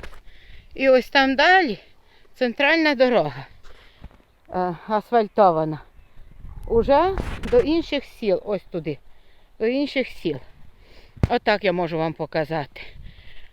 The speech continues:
А так, щоб показати село, ну то що я вам там покажу? Хіба хати? Відео вже було, як я йшла з роботи асфальтом.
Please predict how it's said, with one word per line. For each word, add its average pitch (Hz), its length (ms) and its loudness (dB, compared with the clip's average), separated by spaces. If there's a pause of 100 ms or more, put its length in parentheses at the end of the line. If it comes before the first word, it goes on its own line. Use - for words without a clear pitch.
(180)
А 226 320 2 (840)
так, 339 200 4
щоб 370 160 -2
показати 349 680 0
село, 330 500 4 (1080)
ну 359 220 -2
то 403 140 -2
що - 120 -2
я 320 180 8
вам 240 160 4
там 233 200 0
покажу? 214 500 0
Хіба 262 280 -2
хати? 320 480 0 (2500)
Відео 330 440 4
вже 254 220 4
було, 370 400 2
як 339 260 2
я 339 100 4
йшла 339 300 4
з 262 60 -2
роботи 302 600 4 (1900)
асфальтом. 208 840 0